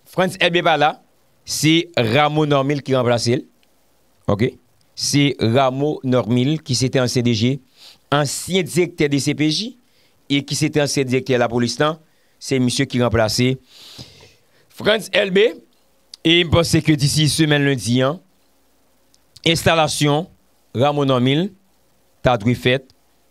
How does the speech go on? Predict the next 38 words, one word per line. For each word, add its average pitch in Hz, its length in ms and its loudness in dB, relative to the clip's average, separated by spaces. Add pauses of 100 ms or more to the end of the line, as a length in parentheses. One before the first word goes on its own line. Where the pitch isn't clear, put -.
(120)
pour 131 140 -8
que 135 80 -4
les 120 180 0
mêmes, 120 440 0 (420)
ils 113 160 2
entrent 123 220 -2
dans 135 80 0
le 123 60 -2
pays, 110 360 0
hein, 123 160 -4 (720)
pour 120 160 -4
les 117 140 -2
commencer 117 520 -2
à 113 120 -2
mettre 104 240 -4
le 110 120 -2
travail. 85 460 -6 (1200)
Pour 123 140 2
le 117 120 2 (140)
ré-, 139 140 2
pour - 260 -2
le 151 60 2
mettre 151 260 2 (160)
au 147 100 2
service, 135 640 0 (720)
pour 117 200 -4
commencer 127 640 0 (600)
à 120 160 0
porter 120 340 -2
résultat. 110 800 -2 (580)
Parce 107 180 -2
que 110 220 -2
ça 147 340 -4
gagne 143 200 0
la 135 100 2
comme 127 220 0
insécurité, 117 720 -2
hein, 123 160 -4